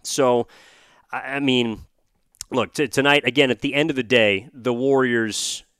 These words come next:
get the win that they've been looking for all season, which is a come-from-behind win, a marquee victory against a quality opponent,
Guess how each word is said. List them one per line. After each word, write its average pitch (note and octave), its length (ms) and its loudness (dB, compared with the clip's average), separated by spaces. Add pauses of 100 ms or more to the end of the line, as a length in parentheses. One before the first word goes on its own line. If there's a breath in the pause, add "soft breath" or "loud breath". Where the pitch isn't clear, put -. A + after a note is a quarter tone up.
(420)
get B2+ 300 0
the A#2+ 180 -4
win A2+ 560 0
that A#2 240 -6
they've B2+ 180 0
been A2 200 -2
looking B2 320 -6
for A2 320 -4
all A#2+ 220 2
season, G2+ 440 -8
which G2 160 -10
is G2+ 100 -8
a G2+ 60 -10
come-from-behind B2+ 800 -2
win, G#2 320 -4 (380 soft breath)
a A#2+ 80 2
marquee B2+ 460 0
victory A2+ 600 -2
against A2+ 580 -4
a A2+ 100 -4
quality C3+ 500 -2
opponent, F#2+ 560 -6